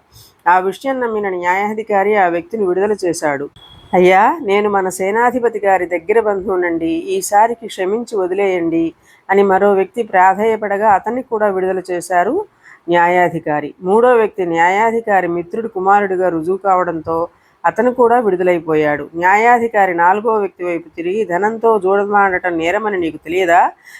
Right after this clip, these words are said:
నీకు మూడు నెలల కఠిన కారాగార శిక్ష విధిస్తున్నాను," అన్నాడు తీవ్రంగా.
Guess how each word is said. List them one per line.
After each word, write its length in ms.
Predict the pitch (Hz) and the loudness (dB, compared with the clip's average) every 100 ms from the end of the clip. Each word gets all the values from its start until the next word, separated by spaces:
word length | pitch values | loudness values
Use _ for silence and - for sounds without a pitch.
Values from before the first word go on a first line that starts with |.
| - | -6
నీకు 220 | 185 208 202 | 0 0 0
మూడు 300 | 196 202 190 | 2 2 2
నెలల 300 | 185 180 175 | 0 0 -2
కఠిన 320 | 175 208 214 | -2 -4 -4
కారాగార 560 | 190 185 214 240 226 | 2 4 4 4 2
శిక్ష 300 | 196 180 - | 0 -6 -12
విధిస్తున్నాను," 720 | 170 175 196 - 180 170 151 - | -10 -8 -10 -10 -8 -4 -4 -6
అన్నాడు 360 | 170 180 202 220 | -6 0 0 0
తీవ్రంగా. 600 | 180 170 160 147 143 | -2 -2 -2 -2 -2